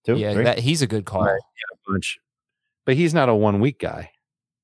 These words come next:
Speaker 2: No, he's not.
Speaker 3: Eighteen, eighteen, nine in the middle of the year. Middle of the fantasy season.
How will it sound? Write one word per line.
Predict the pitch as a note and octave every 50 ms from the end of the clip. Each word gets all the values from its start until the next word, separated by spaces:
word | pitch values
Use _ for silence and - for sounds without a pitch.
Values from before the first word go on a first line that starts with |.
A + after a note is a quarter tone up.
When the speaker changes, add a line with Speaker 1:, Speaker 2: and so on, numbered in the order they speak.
| _ _ _ _ _ _ _ _ _ _ _ _
Speaker 2:
No, | G#2+ G#2+ G#2+ G#2 G#2 G2+ G2+ G2
he's | G#2+ A2 G2+ F#2+
not. | F#2+ F2+ F2 F2 F2+ - - - _ _ _ _ _ - D3 - _ -
Speaker 3:
Eighteen, | A#2 A#2 A2 - A#2+ G#2+
eighteen, | G#2+ G#2+ G2 - A2 G2
nine | F#2+ F#2+ F#2 F#2 F2+ F2
in | E2+ E2
the | E2
middle | D#2+ E2 D#2+ E2 D#2+ D#2+
of | D#2
the | D#2 D#2
year. | D#2 D#2 D#2 D2 _ _ _ _ _ _ _ _ _ _ _ _ _
Middle | - G#2+ F#2+ F2+
of | F2 D#2
the | D#2
fantasy | - E2+ D2+ D2 - - E2+
season. | - - F2 F2+ - F#2 F#2 -